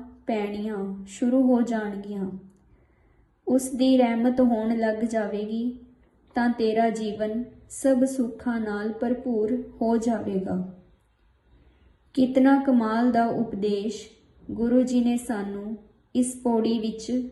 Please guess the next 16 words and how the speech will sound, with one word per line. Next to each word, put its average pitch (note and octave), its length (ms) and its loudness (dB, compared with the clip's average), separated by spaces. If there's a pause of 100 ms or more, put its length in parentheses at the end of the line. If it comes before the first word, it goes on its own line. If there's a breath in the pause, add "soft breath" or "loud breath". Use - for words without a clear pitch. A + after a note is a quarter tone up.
ਦੇ G#3+ 320 2
ਦਿੱਤਾ G#3 340 -4
ਹੈ। F3+ 300 -4 (1600 soft breath)
ਗੁਰੂ B3 320 6
ਦੀ C4 240 4
ਗੱਲ B3 280 6
ਨੂੰ B3+ 200 6
ਮੰਨ A3+ 300 2
ਲਈਏ। G3+ 600 -4 (580 soft breath)
ਆਓ A3 600 0 (220)
ਜੀਵਨ A#3+ 400 2
ਇਸ B3 140 4
ਤਰ੍ਹਾਂ A#3+ 360 -2
ਦਾ A3 160 0
ਹੀ A#3 200 2
ਬਣਾਈਏ A#3+ 760 -2